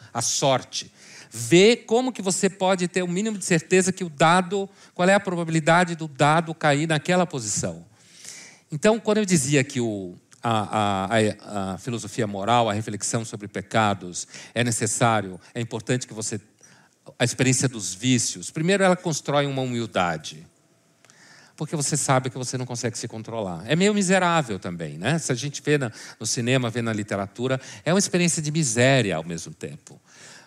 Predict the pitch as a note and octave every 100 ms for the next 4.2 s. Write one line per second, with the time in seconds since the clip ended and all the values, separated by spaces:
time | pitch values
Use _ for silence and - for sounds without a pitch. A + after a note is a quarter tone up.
0 | - E3+ D#3+ G3 G#3 - F3 E3 - C#3+
1 | B2+ A#2+ A#2 B2+ G#2 B2 C#3 D#3+ F3+ -
2 | _ _ _ _ _ _ - C#3+ C#3+ -
3 | C#3+ D3 - A#2+ C3 - C3 A#2+ A#2+ C#3
4 | F3